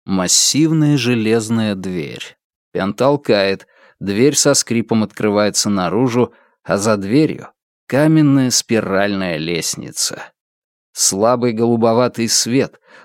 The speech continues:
лазурное сияние исходит снизу.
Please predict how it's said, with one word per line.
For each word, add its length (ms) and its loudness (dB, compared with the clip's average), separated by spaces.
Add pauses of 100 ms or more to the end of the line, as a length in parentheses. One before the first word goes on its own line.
лазурное 720 2
сияние 640 0
исходит 420 -6
снизу. 560 -4